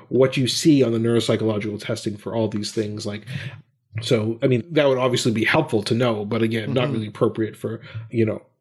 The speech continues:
Speaker 1: us on the armchair trying to <laughs>
Speaker 2: No, exactly.
Speaker 1: what's going
Speaker 2: And, and
Speaker 1: on.
Speaker 2: of course, you know, I can't even ask what's next for Bruce Willis because we don't,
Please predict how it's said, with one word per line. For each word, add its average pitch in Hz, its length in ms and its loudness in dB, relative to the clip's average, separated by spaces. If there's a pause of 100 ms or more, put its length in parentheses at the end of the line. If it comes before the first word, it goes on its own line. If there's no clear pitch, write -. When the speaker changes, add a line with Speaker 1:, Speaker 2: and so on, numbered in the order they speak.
Speaker 1:
us 117 240 0
on 110 140 -2
the 110 120 -2
armchair 104 680 0
trying 110 300 -2
to 147 160 -2
<laughs> - 40 -10
Speaker 2:
No, 175 240 6
exactly. 151 540 0
Speaker 1:
what's 147 100 2
going 110 60 -2
Speaker 2:
And, 110 100 -2
and 160 80 -2
Speaker 1:
on. - 20 0
Speaker 2:
of 147 80 -6
course, 175 360 2
you 165 140 -4
know, 165 100 0
I 160 120 2
can't 170 280 0
even 151 200 2
ask 147 280 0
what's 147 260 0
next 147 240 0
for 151 120 -6
Bruce 135 320 -4
Willis 156 260 0
because 139 300 -2
we 131 200 -6
don't, 143 400 -2